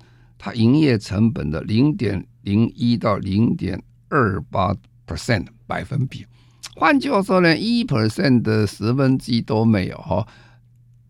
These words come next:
意思就是水是不要钱的啊。所以水费在他们的这个财务报表是看不，看不到的，因为实在是很少，是很少。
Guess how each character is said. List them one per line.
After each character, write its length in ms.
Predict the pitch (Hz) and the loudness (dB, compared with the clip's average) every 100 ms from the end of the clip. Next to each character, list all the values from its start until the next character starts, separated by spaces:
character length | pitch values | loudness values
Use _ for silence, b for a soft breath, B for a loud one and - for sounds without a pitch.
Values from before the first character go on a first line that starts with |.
| _ _ _ _ - | _ _ _ _ -6
意 160 | 165 | -6
思 100 | - | -2
就 100 | 101 | -2
是 80 | 101 | -2
水 100 | 82 | -6
是 100 | 90 | -8
不 100 | 101 | -4
要 80 | 85 | -4
钱 220 | - 82 | -4 -10
的 80 | 82 _ _ _ - | -14 _ _ _ -16
啊。 320 | 90 90 - - | -10 -10 -12 -14
所 180 | - 131 | 0 2
以 140 | 127 - b b b _ | 2 0 b b b _
水 400 | - - 110 95 | -12 0 2 2
费 260 | - 190 131 | 4 4 6
在 200 | 131 110 | 4 2
他 320 | - 117 113 | 2 2 2
们 200 | 104 92 | 2 0
的 140 | 90 | -2
这 160 | 104 107 | -4 -4
个 240 | 87 107 b b b b _ | -4 -4 b b b b _
财 160 | - 107 | -2 2
务 140 | 110 | 2
报 180 | - 101 | 4 2
表 140 | 87 | 0
是 100 | 113 | -6
看 220 | - 110 | -2 0
不， 40 | 101 | 0
看 200 | - 113 | -2 -4
不 80 | 98 | -2
到 160 | 104 78 | -4 -6
的， 80 | |
因 80 | 123 | -6
为 60 | 123 | -8
实 200 | - - | -10 -8
在 200 | 117 113 | -4 -4
是 140 | - | -6
很 240 | - 135 117 | -6 -4 -6
少， 260 | - - - | -8 -18 -18
是 60 | - | -16
很 200 | 87 98 | -12 -12
少。 160 | 92 | -12